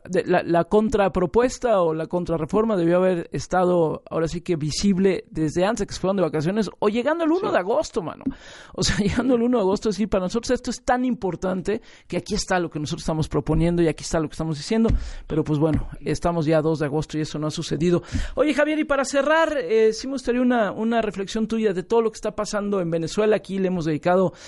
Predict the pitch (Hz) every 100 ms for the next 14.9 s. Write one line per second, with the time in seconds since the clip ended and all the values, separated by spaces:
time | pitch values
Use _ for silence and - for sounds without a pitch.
0 | - - - 180 180 208 180 147 190 190
1 | 180 170 - 147 151 - 139 151 151 214
2 | 226 208 143 - 139 160 170 175 202 180
3 | 156 151 175 175 202 - - - - 240
4 | 233 165 - 220 247 175 151 - 196 175
5 | 180 202 196 151 147 143 139 143 - 156
6 | 143 190 185 170 147 160 170 165 143 135
7 | 135 - 240 254 - - 185 175 240 285
8 | 453 - 127 170 220 247 151 160 262 185
9 | 143 151 214 254 247 - - - - -
10 | 285 285 294 320 320 302 285 285 262 -
11 | 240 233 226 - 220 190 - 226 208 196
12 | 220 - 214 - 196 - 196 185 - 185
13 | 214 220 196 175 175 143 202 190 170 220
14 | 226 190 175 147 - - 143 135 -